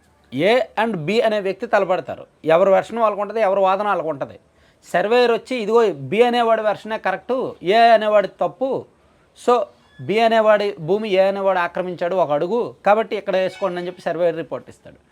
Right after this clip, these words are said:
అప్పుడు ఏ అనేవాడు ఊరుకోడు కదా, కంప్లైంట్ చేస్తాడు,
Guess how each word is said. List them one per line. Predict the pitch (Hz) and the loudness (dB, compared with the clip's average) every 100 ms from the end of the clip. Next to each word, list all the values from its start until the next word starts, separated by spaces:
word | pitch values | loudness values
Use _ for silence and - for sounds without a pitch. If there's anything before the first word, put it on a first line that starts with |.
| _ _ - | _ _ -4
అప్పుడు | 214 226 | 0 0
ఏ | 196 | 2
అనేవాడు | 240 233 233 220 | 2 2 -2 -2
ఊరుకోడు | 208 214 202 | -4 -4 -4
కదా, | 185 180 180 _ _ _ - | -4 -6 -8 _ _ _ -6
కంప్లైంట్ | 190 190 208 165 | -6 -2 -4 -4
చేస్తాడు, | 127 - 104 - _ _ | -8 -8 -20 -20 _ _